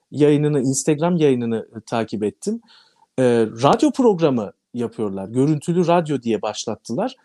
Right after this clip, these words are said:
Instagram'dan yapıyorlar. Instagram'a özel, e,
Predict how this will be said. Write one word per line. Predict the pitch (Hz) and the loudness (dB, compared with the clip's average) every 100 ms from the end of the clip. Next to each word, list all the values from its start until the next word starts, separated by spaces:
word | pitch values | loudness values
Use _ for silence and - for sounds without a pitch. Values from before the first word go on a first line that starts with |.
| _ _ - | _ _ -8
Instagram'dan | 127 - 165 160 165 170 240 | -8 -4 -4 -2 -2 0 2
yapıyorlar. | 277 175 127 104 90 85 | 0 0 -2 -2 -4 -8
Instagram'a | 135 - 160 147 180 | -8 -4 -2 0 2
özel, | 151 135 165 185 123 _ _ _ _ _ | 2 4 4 4 2 _ _ _ _ _
e, | - | -6